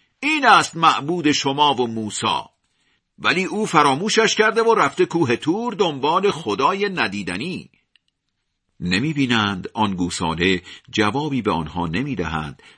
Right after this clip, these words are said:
و اختیار سود و ضررشان را ندارد؟ البته قبل از برگشتن موسی، هارون به آنها گوشزد کرده بود:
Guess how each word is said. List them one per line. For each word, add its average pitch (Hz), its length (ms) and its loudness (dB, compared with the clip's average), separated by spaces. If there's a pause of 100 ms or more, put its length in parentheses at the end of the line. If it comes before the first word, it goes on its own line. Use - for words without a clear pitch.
و 92 200 0
اختیار 104 640 -4
سود 85 340 -6
و 78 60 -2
ضررشان 76 680 -4
را 69 200 -4
ندارد؟ 80 720 -4 (1500)
البته 156 420 0
قبل 123 260 0
از 90 140 -2
برگشتن 78 580 -6
موسی، 117 480 -6 (260)
هارون 139 400 -2
به 123 80 -2
آنها 98 320 -2
گوشزد 101 560 -6
کرده 92 380 -6
بود: 73 340 -8